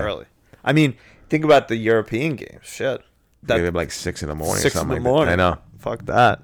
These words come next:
Speaker 1: I
Speaker 2: What
Speaker 1: mean,
Speaker 2: a
Speaker 1: it's
Speaker 2: day.
Speaker 1: still, you know, it's still kind of fun, but
Speaker 2: It's strange 'cause I'm, obviously we're so used to, like, the games being, like, a Sunday night game being,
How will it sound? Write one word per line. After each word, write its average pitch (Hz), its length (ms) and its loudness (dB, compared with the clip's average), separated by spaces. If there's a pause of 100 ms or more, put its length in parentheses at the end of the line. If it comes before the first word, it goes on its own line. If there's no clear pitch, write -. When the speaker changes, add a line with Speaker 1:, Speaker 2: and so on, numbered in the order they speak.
Speaker 1:
I - 60 2
Speaker 2:
What 143 60 6
Speaker 1:
mean, 156 140 8
Speaker 2:
a 135 40 8
Speaker 1:
it's 90 100 4
Speaker 2:
day. - 20 2
Speaker 1:
still, 139 240 6 (140)
you 120 100 -2
know, 87 140 -2
it's 98 140 -12
still 127 180 2
kind 95 200 -2
of - 80 -10
fun, 98 360 -6
but 58 240 -8 (180)
Speaker 2:
It's - 180 -2
strange 180 360 0
'cause 87 120 -4
I'm, 82 160 -4 (220)
obviously - 320 0
we're 82 80 0
so - 140 -2
used 87 320 -4
to, 87 80 0
like, 78 220 -2
the 87 100 -6
games 85 420 -2
being, 78 380 -6 (320)
like, - 120 -6
a - 40 -8
Sunday 85 240 -4
night 78 180 -6
game 65 320 -12 (260)
being, 76 380 -6